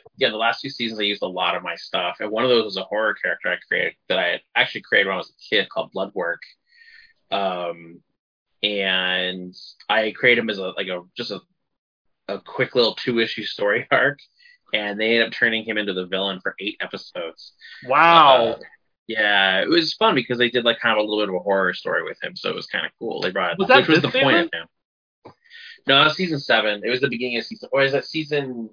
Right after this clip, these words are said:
Speaker 1: six? Whatever the season right now was, was season seven. Yeah, so season six.
Speaker 2: Oh,
Speaker 1: The beginning
Speaker 2: okay.
Speaker 1: of
Speaker 2: No, no,
Speaker 1: season
Speaker 2: no, I don't.
Speaker 1: had
Speaker 2: Oh, okay. I, I watched
Speaker 1: characters.
Speaker 2: it up to this season, up till, yeah. The only thing I've, the only thing I haven't seen is pretty much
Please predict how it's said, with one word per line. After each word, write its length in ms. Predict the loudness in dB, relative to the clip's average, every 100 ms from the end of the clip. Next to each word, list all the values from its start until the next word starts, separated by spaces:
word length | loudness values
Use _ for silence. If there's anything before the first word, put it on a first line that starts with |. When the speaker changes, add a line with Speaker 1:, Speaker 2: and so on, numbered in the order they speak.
| _
Speaker 1:
six? 760 | -20 -18 -4 -4 -4 -12 -16 2
Whatever 280 | 6 6 6
the 100 | 2
season 380 | -2 -4 -2
right 240 | 0 0 -2 _ -4
now 240 | 0 2
was, 200 | 0 -2
was 120 | -6
season 220 | -8 -8
seven. 480 | -4 -2 -2 -4 -2
Yeah, 220 | -2 -2
so 100 | -4
season 300 | -4 -4 -4
six. 460 | -6 -10 -12 -20 -20 _ _ _ _
Speaker 2:
Oh, 340 | 8 10 10 8
Speaker 1:
The 60 |
beginning 300 | 8 8 6
Speaker 2:
okay. 40 | 6
Speaker 1:
of 60 |
Speaker 2:
No, 0 |
no, 120 | 8 10
Speaker 1:
season 140 | 8
Speaker 2:
no, 60 | 6
I 40 |
don't. 200 | 2 2
Speaker 1:
had 220 | 0 0 0
Speaker 2:
Oh, 120 | 0
okay. 240 | 0 -2 -2
I, 320 | 4 6 6 2
I 200 | 2 2
watched 180 | 4 2
Speaker 1:
characters. 100 | 0
Speaker 2:
it 100 | 0
up 140 | 0 0
to 120 | -4 2
this 260 | 0 0
season, 520 | -4 0 0 0 2 2
up 160 | 2
till, 560 | 6 6 8 4 2 -2 _ _ _ _ _ _ _ _ _ -2
yeah. 300 | 6 8 8
The 120 | 6
only 180 | 2 2
thing 140 | 0 0
I've, 180 | 0 -2 _ 0
the 120 | 4
only 100 | 4
thing 120 | 4
I 60 | 4
haven't 240 | 4 0
seen 220 | -2 -2
is 160 | -4 -6
pretty 240 | -2 2
much 160 | 2